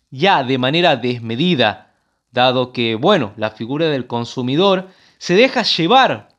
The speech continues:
por la publicidad ya sin cuestionarse absolutamente nada. Recordemos que el producto se promocionaba como algo bueno, pero que sin embargo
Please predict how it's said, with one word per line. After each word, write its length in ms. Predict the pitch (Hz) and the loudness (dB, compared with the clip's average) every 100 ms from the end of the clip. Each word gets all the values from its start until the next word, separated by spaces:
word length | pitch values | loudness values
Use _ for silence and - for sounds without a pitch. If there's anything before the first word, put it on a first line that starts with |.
| _ - | _ -12
por 160 | 120 | -6
la 160 | 113 113 | -6 -6
publicidad 580 | 123 135 - 165 185 156 | -6 -6 -4 0 0 0
ya 240 | 151 180 | 0 0
sin 220 | - 175 | -2 -8
cuestionarse 760 | 143 131 - 147 170 170 190 175 | -4 -6 -6 -2 -2 -2 -6 -2
absolutamente 920 | 127 120 - 139 143 143 131 123 117 | -2 -2 -6 -4 -2 0 0 -2 -2
nada. 420 | 139 160 113 92 - _ _ - | 0 2 2 -2 -12 _ _ -4
Recordemos 540 | 208 214 240 269 285 | -2 0 0 0 -2
que 100 | 269 | -2
el 140 | 233 | -4
producto 540 | - 208 269 277 - 180 | -2 0 0 -2 -2 -6
se 180 | - 180 | -4 -6
promocionaba 800 | 170 170 180 - 202 214 208 | -4 -2 -4 -4 0 2 0
como 200 | 190 151 170 | -2 0 0
algo 260 | 202 165 | 2 0
bueno, 500 | 139 208 247 151 101 _ _ _ _ _ | 0 4 4 4 -4 _ _ _ _ _
pero 200 | - 113 | -6 -6
que 80 | 117 | -6
sin 180 | - 120 | -10 -6
embargo 480 | 127 165 160 147 | 0 2 2 0